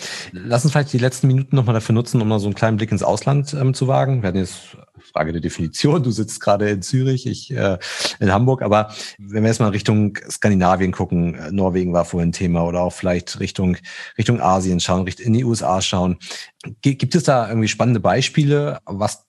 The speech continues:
da auch demnächst vielleicht auf uns zukommt oder wie weit die vielleicht sind, wie die da schon rangehen an das Thema?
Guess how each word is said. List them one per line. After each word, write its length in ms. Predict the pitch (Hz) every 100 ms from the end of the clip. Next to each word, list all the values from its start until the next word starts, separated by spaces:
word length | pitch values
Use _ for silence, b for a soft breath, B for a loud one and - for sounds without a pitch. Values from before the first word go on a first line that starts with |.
| _
da 140 | -
auch 380 | 78 90 95 -
demnächst 320 | - 98 98
vielleicht 220 | - 92
auf 120 | 90 -
uns 300 | 131 160 -
zukommt 460 | 170 - 147 143
oder 260 | 110 98 90
wie 100 | 90
weit 260 | 202 156
die 60 | 156
vielleicht 420 | - 135 131 120
sind, 340 | - 127 123 113
wie 60 |
die 120 | 98
da 120 | 98 98
schon 180 | -
rangehen 420 | 95 120 156 151 143
an 80 |
das 160 | 135 123
Thema? 360 | - 123 120